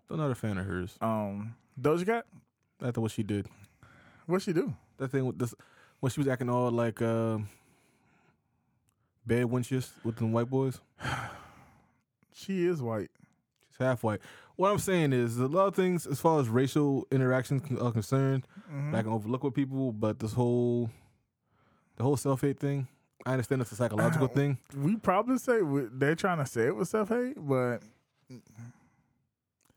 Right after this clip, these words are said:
Speaker 1: I don't know. I know
Speaker 2: Uh, she
Speaker 1: dudes
Speaker 2: said
Speaker 1: are
Speaker 2: it wasn't that. She was just confused at one point about one thing, and she,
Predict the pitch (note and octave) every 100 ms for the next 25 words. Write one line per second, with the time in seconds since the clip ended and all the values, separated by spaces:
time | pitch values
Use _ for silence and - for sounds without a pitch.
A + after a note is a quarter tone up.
0 | _ _ _ _ _ _ _ _ - B2
1 | B2+ A#2 A#2+ C3+ A#2 C3 C3+ B2+ F#3 F3+
2 | F3+ F3 E3+ F3 D#3 A#2 C#3+ C#3+ C#3+ C#3+
3 | - C#3 - D#3+ D3 C#3+ C3+ C#3+ D3+ D3+
4 | C#3+ C#3+ C#3 C#3 B2+ D3 D3 C#3+ C#3 C3
5 | A#2 C3 C3